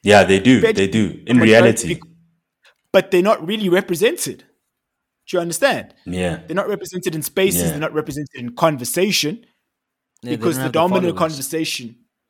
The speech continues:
Speaker 2: exactly, dominant conversation is kind of, like, alluring to, uh, uh, uh, "Oh, if you, if you wanna hate on Konka, you're a broke boy."
Speaker 1: Hmm.
Speaker 2: Uh, you know what I'm trying to say? "Oh, if you wanna"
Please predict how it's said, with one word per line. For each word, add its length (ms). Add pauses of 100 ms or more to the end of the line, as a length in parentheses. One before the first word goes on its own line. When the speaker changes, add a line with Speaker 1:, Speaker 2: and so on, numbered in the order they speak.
(140)
Speaker 2:
exactly, 560
dominant 440
conversation 720 (500)
is 180
kind 280
of, 100
like, 220
alluring 380
to, 360 (840)
uh, 20
uh, 540
uh, 220 (300)
"Oh, 480 (100)
if 160
you, 100 (100)
if 140
you 100
wanna 220
hate 200
on 120
Konka, 420
you're 220
a 40
broke 360
boy." 400 (1700)
Speaker 1:
Hmm. 300
Speaker 2:
Uh, 100 (320)
you 100
know 60
what 100
I'm 80
trying 200
to 60
say? 400 (160)
"Oh, 300
if 140
you 100
wanna" 540